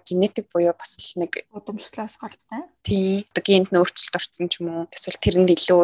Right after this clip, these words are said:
Speaker 1: өртөмтгий гентэй ч байх юм уу. Тэгээд өмнөх үеийнхнээс авсан айдсаас бас болдог гэнэ л те. Тэр нь жишээ нь арслан барнаас бид нар цаанаас айдаг ч юм уу. Арслан бар гэж гэснээс нөгөө нэг муурнаас айдаг хүмүүс.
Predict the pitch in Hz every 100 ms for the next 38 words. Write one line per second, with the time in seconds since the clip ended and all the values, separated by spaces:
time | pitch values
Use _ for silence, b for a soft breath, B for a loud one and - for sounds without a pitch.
0 | - - - 180 - 202 196 170 170 175
1 | - 170 - 175 175 - 196 185 - 208
2 | 311 240 208 - 185 - 175 - 180 180
3 | - 180 - - - - - 185 - 175
4 | - 208 226 - 175 180 - - 185 180
5 | - - - - 190 180 170 175 - 175
6 | 170 - 180 175 - 160 160 - - 180
7 | 165 160 - - 196 196 202 220 220 -
8 | - - - 190 185 - 165 165 165 175
9 | 269 247 185 185 185 185 254